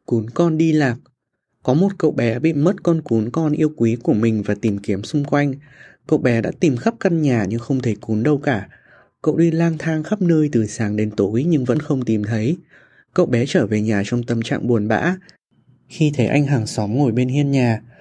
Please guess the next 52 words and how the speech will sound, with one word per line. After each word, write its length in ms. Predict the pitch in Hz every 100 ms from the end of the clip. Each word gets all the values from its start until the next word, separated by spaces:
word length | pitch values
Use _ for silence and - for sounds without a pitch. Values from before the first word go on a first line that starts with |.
| - _
cậu 160 | 185 165
đến 240 | 123 131
gần 220 | 175 156
để 140 | 139 101
chúc 220 | - 208
ngủ 160 | 180 104
ngon 320 | 107 131 143
và 140 | 131 107
sẵn 240 | - 127
tiện 200 | 165 165
hỏi 180 | 127 107
thăm 240 | - 131
xem 200 | 131 143
anh 200 | 120 135
có 120 | 131 104
nhìn 240 | 131 113
thấy 180 | 107 101
cún 180 | - 101
con 260 | - 151 139
của 120 | 107
mình 260 | 104 110
ở 120 | 92 85
đâu 180 | 113
không. 340 | 117 - 135 127 - - - - -
"Anh 140 | 180
Tí 240 | 180 113 117
ơi, 320 | 160 175 156 - - _
sáng 220 | - 131
giờ 180 | 139 175
anh 180 | - 165
có 140 | 147 117
thấy 200 | 120 117
con 180 | 165 147
cún 300 | 113 107 131
của 80 | -
em 240 | 139 131
ở 100 | 123
đâu 200 | 123 131
không? 320 | 131 151 151 147 - _ _
Em 140 | - 123
đã 80 | -
tìm 200 | - 113
nó 80 | 110
khắp 200 | - 185
nơi 300 | 190 165 147
từ 100 | 139
sáng 260 | 110 - 110
đến 160 | 110 117
giờ." 240 | 143 120 117 - _ _ _
"Ồ, 200 | - 139 123
có 140 | 120
đấy, 360 | 117 113 127